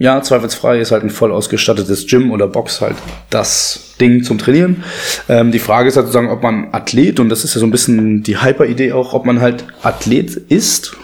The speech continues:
und sein kann, egal wie die Umstände sind. Ähm, und deswegen finde ich halt dieses Buch, also ich habe jetzt so viele Punkte, sag ich mal, angerissen,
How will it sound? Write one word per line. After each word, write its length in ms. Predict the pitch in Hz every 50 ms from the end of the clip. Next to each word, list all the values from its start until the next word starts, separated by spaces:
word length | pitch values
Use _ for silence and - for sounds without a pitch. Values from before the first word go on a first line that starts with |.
| - -
und 200 | - - 117 107
sein 260 | 98 107 110 113 117 110
kann, 260 | - 127 127 127 87
egal 340 | 90 - - - 175 170 110
wie 60 | 101
die 120 | 95 104
Umstände 420 | - 101 - - - 110 104 101 98
sind. 280 | 95 120 - - - - - - - - - - - - - - - - - -
Ähm, 380 | - 107 107 110 110 110 110 -
und 100 | 127 120
deswegen 340 | 127 127 135 139 127 135 127
finde 200 | - 139 135 131
ich 60 | 143
halt 120 | 135 120
dieses 200 | 123 123 120 110
Buch, 340 | 104 127 131 139 135 - -
also 320 | - 117 107 117 113 113 107 - -
ich 40 | -
habe 60 | -
jetzt 120 | 110 107 -
so 60 | 113
viele 240 | 104 - 139 131 123
Punkte, 240 | 131 143 135 123 123
sag 120 | 120 110
ich 60 | 101
mal, 60 | 139
angerissen, 640 | - 147 156 135 135 113 120 120 - - 131 131 123